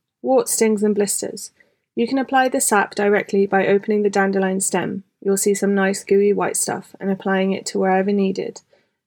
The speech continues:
Note that some people can react to the latex in the stem. Skin irritation, such as swollen and weepy rashes, eczema, and acne. Add the leaves and or flowers in hot water, for example in a cup or a bowl.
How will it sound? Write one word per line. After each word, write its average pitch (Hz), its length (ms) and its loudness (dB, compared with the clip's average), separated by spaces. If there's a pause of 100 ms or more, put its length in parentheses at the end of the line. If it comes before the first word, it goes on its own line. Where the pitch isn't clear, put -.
Note 254 200 0
that 220 140 0
some 254 220 2
people 220 260 0
can 208 160 -2
react 196 480 -2
to 196 100 -2
the 190 80 0
latex - 520 -4
in 190 80 -2
the 185 60 -6
stem. - 380 -8 (540)
Skin 294 360 0
irritation, 196 760 0 (140)
such - 300 -6
as - 80 -4
swollen 220 460 2
and 196 140 2
weepy 202 300 0
rashes, 190 580 0
eczema, 190 420 -4
and 190 140 -2
acne. - 580 -6 (1000)
Add 254 160 2
the 277 80 0
leaves 208 400 4
and 208 180 0
or 208 80 2
flowers 190 420 2
in 190 120 0
hot 202 180 -4
water, 196 480 -4
for 202 160 -4
example 202 420 -2
in 202 120 -2
a 196 80 0
cup - 320 -4
or 202 100 2
a 196 60 0
bowl. 196 340 -2